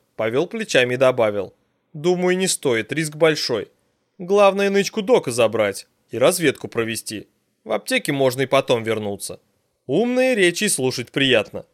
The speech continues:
кивнул я. "Ладно, надо сначала из кабинетов выбираться, особенно из таких, как этот". "А что тебе в этом кабинете не нравится?" вскинулся Док. "Нервный он какой-то стал".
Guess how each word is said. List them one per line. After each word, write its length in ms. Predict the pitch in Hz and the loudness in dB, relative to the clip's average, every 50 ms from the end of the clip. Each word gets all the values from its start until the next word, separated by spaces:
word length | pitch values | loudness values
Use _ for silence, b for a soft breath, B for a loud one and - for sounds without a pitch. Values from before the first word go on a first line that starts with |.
| _ | _
кивнул 380 | _ - 127 117 120 120 113 117 | _ -10 -8 -4 -2 -2 -2 -2
я. 260 | 110 110 104 98 - _ _ _ _ _ _ _ | -2 -4 -4 -4 -6 _ _ _ _ _ _ _
"Ладно, 400 | 127 123 135 135 123 113 117 120 | 0 4 4 4 4 2 0 -2
надо 260 | 139 190 240 247 202 | 0 0 0 0 -2
сначала 440 | - - 151 131 - 151 147 165 160 | -2 -2 -2 0 2 4 4 4 4
из 100 | 143 - | 2 0
кабинетов 560 | - 147 127 127 120 127 135 131 - - - | -4 -4 -4 -2 0 0 0 0 -2 -6 -6
выбираться, 640 | 139 123 117 120 120 117 113 107 98 - - 98 - _ _ _ _ | -6 -4 0 2 2 2 2 2 0 -4 -8 -10 -12 _ _ _ _
особенно 460 | - 160 160 - 196 175 165 170 175 | -6 -4 0 2 0 0 2 0 0
из 120 | 180 180 - | 0 2 2
таких, 380 | - 190 165 - - 131 - | 2 0 0 0 -6 -12 -2
как 260 | - 170 165 165 - | 0 0 0 0 0
этот". 300 | 123 107 - 104 98 - _ _ _ _ _ _ _ | -4 -4 -4 -8 -12 -14 _ _ _ _ _ _ _
"А 160 | - 160 180 | -4 -2 -2
что 260 | - - - 269 269 | -2 -2 -4 -4 -4
тебе 260 | 269 254 247 226 247 | -4 -4 -2 0 0
в 60 | 247 240 | 2 2
этом 220 | 233 240 240 226 | 2 2 0 0
кабинете 520 | - 247 220 240 240 240 233 220 - 233 | 0 -2 -2 -2 -2 -2 -2 -4 -4 -4
не 100 | 233 240 | -4 -2
нравится?" 600 | 233 220 185 147 120 110 101 - - 104 87 - _ _ _ _ _ _ _ _ | 0 4 6 6 6 4 2 -2 -6 -8 -8 -10 _ _ _ _ _ _ _ _
вскинулся 520 | - - - 147 131 120 117 - - 123 | -12 -6 -4 -4 -4 -2 -4 -4 -6 -4
Док. 300 | 120 117 104 95 - _ _ _ _ | -4 -4 -4 -4 -6 _ _ _ _
"Нервный 400 | 117 117 120 123 123 131 151 175 | -8 -2 2 2 4 4 2 0
он 80 | 185 185 | -2 0
какой-то 400 | - 208 208 - 233 - 233 208 | -2 -2 -2 -2 -4 -2 -4 -6
стал". 380 | - - - 120 101 - - | -4 -2 -2 -2 -2 -2 -6